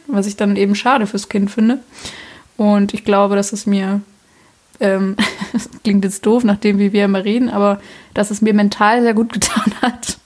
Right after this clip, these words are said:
dass, ähm, sich alle noch so gut verstehen. Und, ähm, ja, also meine Mutter war auch schon mit meiner Stiefmutter alleine weg abends und so. Es ist, es ist alles nicht so normal bei uns.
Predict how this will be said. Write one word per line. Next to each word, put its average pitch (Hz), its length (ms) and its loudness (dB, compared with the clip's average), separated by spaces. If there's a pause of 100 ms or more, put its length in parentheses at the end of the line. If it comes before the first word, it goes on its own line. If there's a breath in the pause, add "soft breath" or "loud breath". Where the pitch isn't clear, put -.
(600 loud breath)
dass, 220 320 0
ähm, 202 300 2
sich 202 200 0
alle 190 160 2
noch 190 100 0
so 208 120 -6
gut 190 120 -4
verstehen. 190 500 -2 (640 loud breath)
Und, 190 380 -2
ähm, 180 320 -2 (240)
ja, 190 380 -4
also 202 160 0
meine 226 220 4
Mutter 233 320 2
war 202 160 2
auch 196 80 2
schon 196 200 0
mit 202 120 0
meiner 196 240 0
Stiefmutter 202 480 -2
alleine 180 400 -4
weg 190 180 -4
abends 214 400 0
und 214 160 0
so. 240 240 0 (300 loud breath)
Es 196 80 -2
ist, 214 200 -2
es 208 200 -4
ist 208 100 -2
alles 202 300 0
nicht 202 180 0
so 190 80 -6
normal 180 360 -2
bei 180 80 -2
uns. 202 300 0